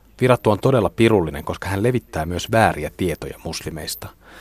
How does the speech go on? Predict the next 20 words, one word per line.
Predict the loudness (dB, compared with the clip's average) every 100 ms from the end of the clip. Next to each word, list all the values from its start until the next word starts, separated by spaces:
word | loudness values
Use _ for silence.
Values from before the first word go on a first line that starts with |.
| -20 -10
Hän | -2
sanoo | 2 2 0
esimerkiksi, | -2 -4 -6 -8 -6
että | -8 -6 -8 -8 -18 -2
rohingyat | 0 2 0 0 -4 -6
polttavat | -6 -4 -6 -4 -4
itse | -6 -10
talonsa | -2 -2 -2 -6 -14
saadakseen | -6 -4 -4 -6 -10 -2
kansainvälistä | -2 0 -6 -8 -10 -8 -6 -6
apua. | -6 -16 -18 -20 _ _ _ _ _ _ -20 -20 _ _ -20 -20 -20 -20 -20 -20 -20 _ _ _ _ _ 4
Valmistellessani | 6 6 2 0 0 0 4
elokuvaani | 4 4 0 0 0
haastattelin | 2 0 -2 -8 -2
paljon | 2 2 0 0
buddhalaisia | -2 0 -4 -6 -6 -8
ja | -6
kysyin | -4 -6 -8 -10
usein | -10 -10 -10
heiltä, | -10 -10 -12 -16